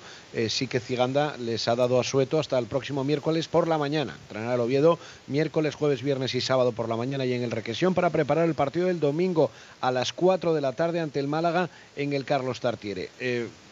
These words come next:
Entendemos que va a llegar Luismi para esa cita, que finalmente no llegó para, eh, Ponferrada,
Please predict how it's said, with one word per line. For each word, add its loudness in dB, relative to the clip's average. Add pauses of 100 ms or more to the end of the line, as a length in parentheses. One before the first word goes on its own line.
(240)
Entendemos 2
que 2
va 4
a 4
llegar 0
Luismi -2
para -4
esa -6
cita, -4
que -4
finalmente -2
no 0
llegó 2
para, 2 (360)
eh, 2
Ponferrada, 2